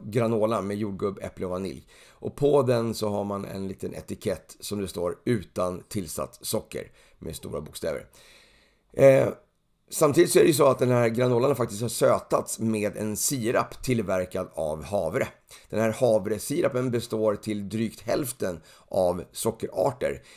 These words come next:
vilket gör den ungefär lika sockerrik som en kolasås.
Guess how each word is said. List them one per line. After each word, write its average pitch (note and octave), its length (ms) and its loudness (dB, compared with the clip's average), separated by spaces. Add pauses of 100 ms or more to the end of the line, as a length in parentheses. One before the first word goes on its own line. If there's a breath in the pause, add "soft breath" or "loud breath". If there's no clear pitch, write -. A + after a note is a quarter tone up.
(100 loud breath)
vilket A2+ 420 -2
gör G#2 460 2
den F#2+ 440 -4
ungefär C3 400 2
lika A2 280 -6
sockerrik D#2 460 -8
som D#2+ 220 -8
en - 220 -14
kolasås. - 880 0